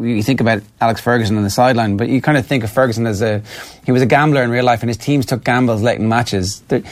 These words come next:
there, there's kind of been a caricature of Ferguson as somebody who was just ranting and raving the whole time, but clearly he was unbelievably calculating throughout that whole period. So,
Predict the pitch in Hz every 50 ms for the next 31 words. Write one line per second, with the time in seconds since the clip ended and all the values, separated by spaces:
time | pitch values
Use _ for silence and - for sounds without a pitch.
0 | - - - - - - - 233 - - 156 135 - - 151 160 160 143 135 139
1 | 127 - - 143 147 147 135 143 - 139 123 117 104 - - 123 123 117 104 113
2 | 113 110 110 104 - 135 127 120 110 113 113 110 107 - - - 113 117 113 113
3 | 110 110 110 107 113 110 - 107 98 - 123 113 113 101 113 110 101 107 113 120
4 | 120 101 117 110 98 107 104 104 101 - 117 107 104 98 92 90 110 110 - -
5 | - - - - - - - - - _ - - 147 151 151 135 117 120 127 120
6 | 110 110 139 131 117 120 120 120 120 127 131 123 120 110 110 - - 110 117 113
7 | - 117 113 107 98 92 90 90 - 113 110 113 123 117 113 101 110 107 101 98
8 | - 117 113 107 104 101 95 92 87 - - 123 113 104 101 98